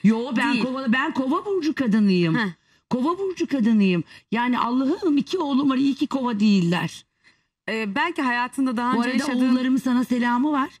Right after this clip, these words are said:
Speaker 2: Aleyküm
Speaker 1: E, pandemiden
Speaker 2: selam.
Speaker 1: dolayı mesafeyi koruyoruz, çok dikkat ediyoruz. Gelinim,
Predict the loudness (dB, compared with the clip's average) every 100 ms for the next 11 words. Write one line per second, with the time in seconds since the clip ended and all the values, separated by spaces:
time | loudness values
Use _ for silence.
0 | _ -10 -6 -4 -2 0 2 4 4 4
1 | 4 2 2 2 2 2 2 -2 -2 2
2 | 4 4 2 -2 0 0 0 2 2 2
3 | -2 -2 -2 -4 -4 -2 0 2 0 0
4 | 4 4 4 4 2